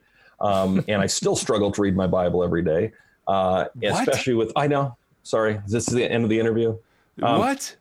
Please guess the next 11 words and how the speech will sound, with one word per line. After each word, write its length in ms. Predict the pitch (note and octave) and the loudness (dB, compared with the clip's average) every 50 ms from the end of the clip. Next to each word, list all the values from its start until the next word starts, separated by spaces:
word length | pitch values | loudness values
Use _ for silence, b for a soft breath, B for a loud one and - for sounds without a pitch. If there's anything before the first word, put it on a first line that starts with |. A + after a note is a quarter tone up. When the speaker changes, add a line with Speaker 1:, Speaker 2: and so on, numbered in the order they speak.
| _ _ - | _ _ -2
Speaker 1:
<laughs> 720 | - - G#4+ - C5+ - - A#3+ E3+ - - - - - | -2 -2 -2 -6 -4 -2 -2 -2 -2 -2 -6 -12 -18 -12
so, 240 | - - A#3+ G3 E3+ | -4 -2 0 0 0
yeah. 180 | E3+ A#3 B3 G3 | 0 0 0 2
And 180 | C3+ C#3+ D3 B2+ | 2 2 0 0
so 80 | - F3 | 0 0
what 160 | D3 C#3+ E3 | 0 2 0
I 160 | E3+ F#3+ A3+ | 0 0 0
did, 420 | G#3 B2+ - B2+ G#2+ G#2+ A2+ A#2+ - - | 0 0 0 0 2 0 0 -2 -4 -4
this 240 | B2 E3 E3+ - | -4 -4 -2 -2
was, 200 | D#3+ D#3 C3 A#2 | -2 -2 0 0
um, 360 | C3+ B2+ A#2 A2 A2 G#2+ G2 | 0 0 0 0 0 -2 -6